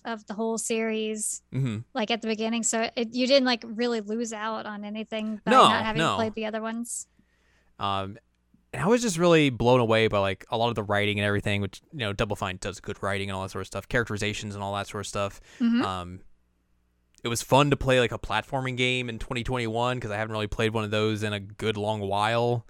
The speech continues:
Speaker 1: Right.
Speaker 2: Um, and all that felt really good and just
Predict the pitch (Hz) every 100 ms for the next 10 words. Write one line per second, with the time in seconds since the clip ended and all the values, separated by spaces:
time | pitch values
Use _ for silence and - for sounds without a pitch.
0 | - 226 233 226 - _ _ - 98 98
1 | 98 - _ _ 110 107 113 120 123 -
2 | 123 127 123 127 110 120 120 127 127 127
3 | 127 - _ - 107 113 -